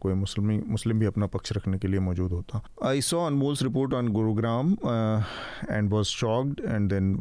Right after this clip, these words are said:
wonder why it was shocking। Most of the people in those basti being evacuated are Muslims from Bihar and Bengal। I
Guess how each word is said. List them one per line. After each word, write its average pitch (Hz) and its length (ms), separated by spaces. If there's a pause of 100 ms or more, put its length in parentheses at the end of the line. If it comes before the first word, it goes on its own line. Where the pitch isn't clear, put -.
wonder 104 320
why 104 160
it 110 240
was 107 260
shocking। 123 520
Most 117 240
of 107 140
the 107 80
people 127 480
in 107 160
those 101 300 (460)
basti 123 580 (520)
being 110 300
evacuated 110 600
are 107 220
Muslims 123 500
from 92 280
Bihar 104 340
and 104 160
Bengal। 98 380
I 110 400